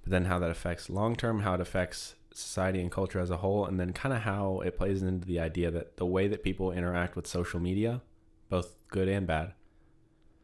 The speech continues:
are all ways to fulfill their selfish desires and their desire for fulfillment. And we're gonna start with ourselves, and then we are going to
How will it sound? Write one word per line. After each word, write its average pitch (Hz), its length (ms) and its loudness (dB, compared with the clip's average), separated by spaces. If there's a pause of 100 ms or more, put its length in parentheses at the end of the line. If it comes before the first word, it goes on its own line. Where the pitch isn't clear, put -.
(440)
are 87 260 2
all 104 260 4
ways 95 500 2
to - 260 -4
fulfill 98 400 0
their 92 160 2
selfish 95 400 -2
desires 87 600 0
and 85 340 0
their 82 360 0
desire 82 380 0
for 85 280 -2
fulfillment. - 600 -2 (1080)
And 85 320 0
we're 85 80 0
gonna 87 160 0
start 104 200 4
with 104 100 -2
ourselves, 120 460 2 (1200)
and 92 180 2
then 92 140 4
we 92 120 4
are 90 100 2
going 87 340 0
to 82 520 -2